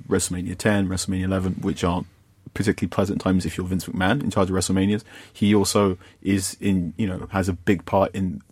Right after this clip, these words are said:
the screwiest finish to a WrestleMania ever, which we'll get to in season three, um, at WrestleMania nine.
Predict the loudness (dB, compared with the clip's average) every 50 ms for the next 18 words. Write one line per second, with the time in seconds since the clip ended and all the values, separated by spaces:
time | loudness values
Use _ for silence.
0 | _ _ _ -6 -4 -2 0 2 2 2 4 4 4 4 4 2 2 0 -2 -2
1 | -2 0 -2 -2 -2 -4 -4 -2 -2 -2 -2 0 -2 0 2 0 0 2 0 0
2 | 0 0 -4 -6 -4 -6 -6 -2 -2 -2 0 0 0 0 0 0 0 0 -2 -6
3 | -14 -20 _ _ _ -20 _ -20 -20 -20 -20 -20 _ _ 2 4 4 4 2 0
4 | -2 -2 -2 -2 -2 -2 -4 -2 2 2 0 0 -2 -12 -18 -18 -18 -18 -20 -12
5 | -4 0 0 2 4 4 2 2 0 -2 -4 -4 0 0 2 2 2 -2 0 -2
6 | -2 0 0 0 0 -2 0 2 2 2 2 0